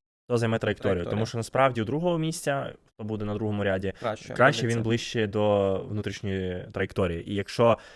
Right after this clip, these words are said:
Speaker 1: зможуть витиснути якусь, скажімо так, боротьбу там, то буде прикольно. Е, так, то по факту після тої улітки до шостого повороту там не буде сильної боротьби, але потім починається довга еска,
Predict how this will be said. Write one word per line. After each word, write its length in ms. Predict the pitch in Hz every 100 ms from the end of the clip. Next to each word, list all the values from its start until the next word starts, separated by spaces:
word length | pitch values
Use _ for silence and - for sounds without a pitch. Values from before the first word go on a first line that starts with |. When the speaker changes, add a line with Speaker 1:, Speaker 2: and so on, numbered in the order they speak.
| - _ _ _ _ _
Speaker 1:
зможуть 400 | 110 123 117 110
витиснути 800 | 101 110 - 98 101 92 90 85 87 - _ _ _ _ -
якусь, 300 | 110 127 113
скажімо 340 | - 117 101
так, 200 | 104 101
боротьбу 380 | 101 104 104 143
там, 260 | 139 98 90 - - _
то 140 | 120
буде 220 | 113 113
прикольно. 440 | 104 104 87 - - - - -
Е, 440 | 104 107 104 107 104 -
так, 160 | 151 175
то 100 | 151
по 80 | 147
факту 280 | 151 -
після 240 | 139 139 127
тої 280 | - 135 131
улітки 420 | 120 135 - 120
до 140 | 113
шостого 320 | - 147 -
повороту 480 | 135 117 117 117 117
там 180 | 107 110
не 60 | 104
буде 340 | 170 208 190 - _ _
сильної 200 | 135 131
боротьби, 340 | 131 123 123 123
але 240 | 110 110
потім 240 | 139 135
починається 600 | 113 - 113 107 110 101 98
довга 380 | 107 104 98
еска, 300 | 175 - 156